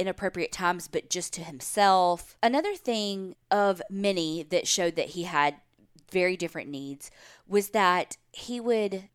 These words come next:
pee on the kitchen floor. His language skills were delayed, and his poor little life started in, well, utter chaos. When he was just five months old, he was taken away from his mother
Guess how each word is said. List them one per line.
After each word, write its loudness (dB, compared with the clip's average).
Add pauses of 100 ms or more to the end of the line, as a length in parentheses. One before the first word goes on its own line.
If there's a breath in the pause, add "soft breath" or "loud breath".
pee -8
on -6
the -8
kitchen -10
floor. -16 (160)
His -2 (120)
language -2
skills 0
were -4
delayed, 0
and 0
his -4
poor 2
little -2
life 0 (100)
started 0
in, -4 (180)
well, -2 (180)
utter 2
chaos. -6 (320 loud breath)
When -8
he -2
was -2
just -8
five 0
months -2
old, -2
he -10
was -8
taken -8
away -2
from -10
his -12
mother -6